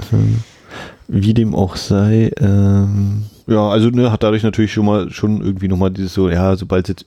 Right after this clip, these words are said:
in irgendeiner Form irgendwo um Virus geht in einem Film, ist natürlich, denkt man so, ja, wie ist das jetzt eigentlich tatsächlich bei uns? Und, ne, wenn man dann immer sagt, ja, warum macht die Figur nicht das und das? Und dann gucken wir, ja, was wir grad für eine Situation haben und wie sich da Menschen verhalten. Und dann sage ich mir immer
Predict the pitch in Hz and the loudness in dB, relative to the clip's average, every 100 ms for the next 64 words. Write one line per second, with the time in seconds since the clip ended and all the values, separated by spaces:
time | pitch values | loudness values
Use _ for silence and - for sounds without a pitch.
0 | - 101 104 107 104 - 104 101 107 113 | -6 -2 0 2 0 0 0 2 0 0
1 | 98 101 95 87 - 92 104 117 - 113 | -2 -2 -2 -4 -6 -2 0 2 0 -2
2 | 104 101 - 104 101 98 101 - 98 95 | 0 0 0 -2 -2 -2 -2 0 0 0
3 | - 98 98 98 95 98 95 95 92 92 | -2 -2 -2 0 0 2 2 2 0 0
4 | 101 95 92 95 - - 104 - - 107 | -2 -2 -2 -4 -2 -2 -2 -4 -2 -2
5 | 98 107 - 92 90 - - - - - | 0 -2 -4 -6 -6 -10 -20 -20 -20 -20
6 | - - - _ _ - 107 104 104 107 | -20 -20 -20 _ _ -2 0 2 0 0
7 | 110 113 107 - 107 101 110 104 110 - | 2 2 0 -2 -4 0 -2 -2 -4 -6
8 | 107 117 107 - 127 - 98 101 151 - | -2 0 0 0 -2 -2 0 0 -2 -6
9 | _ - - - _ - 104 104 101 - | _ -20 -20 -20 _ -10 -2 -2 -2 -6
10 | - 113 113 113 107 101 98 110 135 110 | 0 2 2 2 2 0 -2 -2 0 -2
11 | - - 101 92 98 101 - 113 110 107 | -6 -4 -2 -2 0 0 0 0 2 2
12 | 117 120 101 98 98 - 113 117 98 98 | 0 -4 -4 -2 -4 0 0 0 -2 -4
13 | 95 95 113 120 98 92 104 104 117 110 | 0 0 0 -2 -2 0 -2 -2 -2 0
14 | 110 | -2